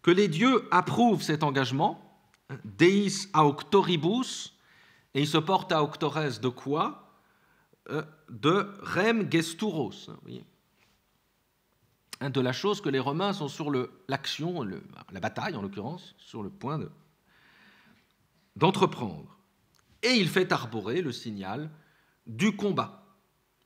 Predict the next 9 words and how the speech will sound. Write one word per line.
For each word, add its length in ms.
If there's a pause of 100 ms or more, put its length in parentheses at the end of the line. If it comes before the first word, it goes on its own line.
Voilà. 140 (180)
Donc, 120 (220)
nous 100
reviendrons 560 (800)
plus 180
longuement 380
sur 180
ce 80
passage 600